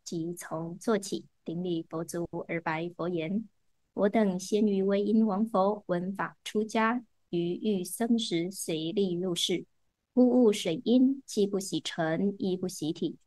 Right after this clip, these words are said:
中间安然得无所有。素习无忘，乃至今时从佛出家，今得无学。彼佛名我跋陀婆罗，妙处宣明，成佛此住。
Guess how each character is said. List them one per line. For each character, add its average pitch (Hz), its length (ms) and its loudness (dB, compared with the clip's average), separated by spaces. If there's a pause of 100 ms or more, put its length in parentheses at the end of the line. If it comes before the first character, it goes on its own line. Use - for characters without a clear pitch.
(140)
中 208 260 0
间 190 360 0
安 233 200 4
然 196 380 0
得 160 340 -2
无 160 320 -4
所 165 300 -4
有。 190 260 -2 (320)
素 269 280 2
习 214 380 2
无 196 200 2
忘， 220 380 4
乃 180 220 -2
至 196 320 0
今 214 240 2
时 190 380 0
从 185 420 -2
佛 165 380 -2
出 233 220 -2
家， 247 380 2 (180)
今 196 280 2
得 175 280 0
无 170 180 -2
学。 180 440 -2 (200)
彼 185 180 2
佛 196 360 4
名 214 280 4
我 196 300 2
跋 165 260 -2
陀 170 480 -2
婆 180 160 2
罗， 185 360 -2 (300)
妙 208 220 4
处 185 380 0
宣 240 240 2
明， 226 420 6
成 175 380 -4
佛 175 220 -10
此 - 180 -10
住。 202 320 -2